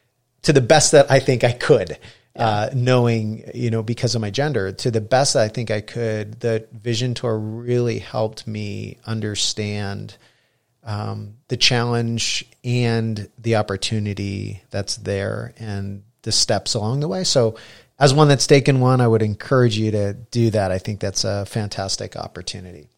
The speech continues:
Speaker 2: Yeah. Yeah. And that's kind of really where it all starts. Um, I mean, I, I would usually make a big push for volunteers. Right now, because of covid, um, we are not, we're, we're sort of giving our volunteers a, a leave of absence, if you will, for a while.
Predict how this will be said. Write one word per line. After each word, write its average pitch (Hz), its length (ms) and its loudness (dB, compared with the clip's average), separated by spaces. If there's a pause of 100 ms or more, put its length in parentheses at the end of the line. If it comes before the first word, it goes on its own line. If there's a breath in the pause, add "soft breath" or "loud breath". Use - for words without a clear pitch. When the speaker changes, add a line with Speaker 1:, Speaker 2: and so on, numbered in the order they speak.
(100)
Speaker 2:
Yeah. 233 120 -12 (240)
Yeah. 185 240 4
And 240 80 2
that's 392 220 2
kind 262 180 0
of 196 80 0
really 190 340 2
where 170 220 0
it 151 60 -2
all 147 180 0
starts. 147 680 -2
Um, 156 380 -4
I - 80 -4
mean, 165 180 -2 (360 loud breath)
I, 185 120 4
I 180 280 2
would 175 260 -2 (340)
usually 220 380 0
make 180 200 2
a 156 40 2
big 170 240 -2
push - 240 -4
for 165 140 -6
volunteers. 156 760 -4
Right 202 240 0
now, 185 480 -2
because 180 360 -6
of 143 120 -12
covid, 196 680 -4 (440 loud breath)
um, 156 520 -2
we 175 180 -6
are 170 180 0
not, 160 540 -4
we're, 175 120 -8
we're 185 140 -4
sort 202 220 2
of 156 160 -6
giving 160 320 -4
our 147 140 -2
volunteers 160 920 -2
a, 135 180 -6
a - 60 -4
leave 170 240 0
of 156 100 0
absence, 160 520 0
if - 120 -8
you 156 120 -4
will, 147 240 -2
for 165 220 -6
a 151 60 -4
while. - 420 -4